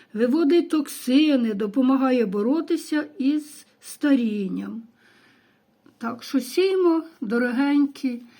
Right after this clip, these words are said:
і таку капусту на наших городах, як кольрабі. І будемо вічно молоді.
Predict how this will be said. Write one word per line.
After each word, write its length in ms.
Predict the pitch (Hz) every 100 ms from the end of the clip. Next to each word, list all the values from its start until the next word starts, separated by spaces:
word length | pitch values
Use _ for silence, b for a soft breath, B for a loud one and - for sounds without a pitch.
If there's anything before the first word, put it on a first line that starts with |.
| b b
і 100 | 247
таку 500 | 226 208 - 294 359
капусту 580 | 339 302 285 294 277 277
на 160 | 262 269
наших 420 | 262 262 262 247
городах, 680 | 233 240 240 233 202 202 -
як 240 | 269 277
кольрабі. 880 | - 269 247 214 214 208 202 180 190 - b b b b b b b b _ _ _ _ _ _ _ _
І 240 | 285 381 349
будемо 480 | 233 247 269 220 190
вічно 540 | 208 294 - 277 269
молоді. 800 | 226 226 220 202 165 185 170